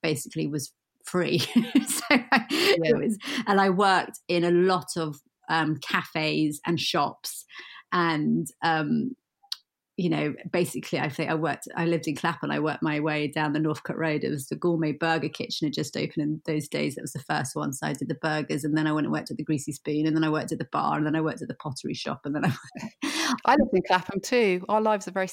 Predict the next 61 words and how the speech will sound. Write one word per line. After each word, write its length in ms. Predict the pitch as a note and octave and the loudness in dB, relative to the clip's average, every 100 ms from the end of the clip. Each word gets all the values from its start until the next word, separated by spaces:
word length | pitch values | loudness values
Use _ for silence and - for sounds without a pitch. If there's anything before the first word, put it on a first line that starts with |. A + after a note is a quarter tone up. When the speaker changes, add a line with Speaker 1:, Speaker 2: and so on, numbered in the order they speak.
| C#4 | 4
Speaker 1:
I 100 | D4+ | 6
know, 80 | F#4+ | 6
Speaker 2:
similar. 120 | F4+ | 4
Speaker 1:
it's 120 | C4 | 2
funny, 300 | - F4+ F4+ | 4 6 8
isn't 200 | E4 E4+ | 6 6
it? 80 | B3 G3+ | 4 4
I, 220 | G#3 A3 | 2 0
I 40 | - | 0
kind 220 | - B3 | 2 4
of 60 | A3+ | 4
walk 220 | A3+ A3+ | 4 4
down 140 | G#3 G3 | 4 4
that 160 | E3+ | 4
road 220 | F#3+ G3+ G3 | 4 4 4
now. 140 | F3 | 2
Sometimes 320 | E3+ E3+ E3 | 2 -2 -2
I've 80 | E3+ | -2
got 80 | E3 | -2
a 40 | |
friend 200 | F3 F#3+ | 0 2
around 140 | F#3 E3+ | 4 2
the 60 | |
corner. 300 | F3 G#3 F#3+ E3 | 2 2 2 2
I'm 80 | |
like, 160 | E3 D#3 _ - - - _ G3 | 2 -2 _ -20 -20 -20 _ -4
"Oh 80 | |
God, 220 | F3+ F3 F3 | 0 2 2
this 140 | D#3+ | 4
brings 240 | A3 - | 4 4
back 120 | - C5+ | 2 2
<laughs> 60 | |
so 160 | - - C#5+ | 2 2 4
many 280 | A#3 - D4 | 6 6 6
memories." 540 | - - F#4+ - G4 - - - - | 2 4 0 2 0 0 0 0 2
And 100 | D4+ | 6
I 60 | D4 | 6
must 260 | E4+ E4+ | 6 4
have 80 | C4 | 2
had 140 | C4+ - | 2 2
a 40 | |
picture 400 | - C#4+ A#3 G#3 | 2 2 2 -2
of 80 | E3+ | 0
me 140 | F3+ | 0
behind 380 | E3+ E3+ F#3 F3 | 0 2 2 2
the 40 | |
desk 360 | E3+ F3+ F3 - | 2 2 2 -4
or 40 | |
something 220 | E3 - D#3 | -4 -4 -2
going, 180 | D3+ D3+ | -2 0
"This 180 | G3+ | -2
girl 240 | - F#3 E3 | 2 2 4
won't 220 | E3+ D#3+ | 4 2
last 280 | E3 D#3+ - | 2 0 0
here 100 | D3+ | -4
very 240 | C#3+ D3+ D3+ | 0 0 2
long. 300 | D#3 D3 D#3+ | 0 0 0
She's 240 | - F#3 | 0 2
very 280 | G3+ F3+ A3+ | 2 4 4
fickle." 540 | - F#3+ D3+ - - - | 2 0 0 0 0 0
<laughs> 220 | A#3 | 0